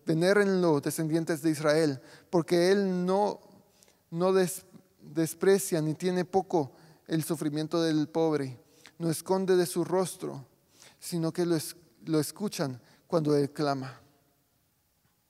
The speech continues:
Entonces, aquí podríamos terminar, pero estoy algo en apuros, entonces, terminemos.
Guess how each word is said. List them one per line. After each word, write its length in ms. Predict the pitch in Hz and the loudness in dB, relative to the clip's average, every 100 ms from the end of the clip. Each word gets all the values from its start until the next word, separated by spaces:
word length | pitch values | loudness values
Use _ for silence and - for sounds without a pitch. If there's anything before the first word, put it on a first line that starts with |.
| _ _ _ _ _ _ _ _ | _ _ _ _ _ _ _ _
Entonces, 680 | 160 151 180 185 160 117 - - _ _ _ _ _ _ _ _ _ _ _ _ _ _ _ _ _ - | -8 -2 -2 -2 -6 -8 -12 -18 _ _ _ _ _ _ _ _ _ _ _ _ _ _ _ _ _ -20
aquí 460 | 143 180 196 202 - _ _ _ _ _ | -10 -8 -6 -10 -16 _ _ _ _ _
podríamos 560 | - 175 170 180 185 175 | -2 0 2 0 -4 -4
terminar, 520 | 180 147 135 139 135 - _ _ _ _ _ _ _ _ _ - | -6 -4 -6 -6 -8 -12 _ _ _ _ _ _ _ _ _ -6
pero 260 | 80 73 - _ _ _ | -4 -4 -8 _ _ _
estoy 260 | - - 156 | -10 -4 0
algo 580 | 151 147 156 139 135 - _ _ _ _ _ _ | 0 0 -2 -4 -10 -20 _ _ _ _ _ _
en 100 | 151 | -8
apuros, 460 | 139 - 160 135 131 | -6 -2 -2 -2 -8
entonces, 580 | 131 147 143 - - - - - _ | -8 -8 -8 -14 -20 -20 -20 -20 _
terminemos. 800 | - 156 156 165 180 - - | -12 -10 -8 -10 -10 -12 -16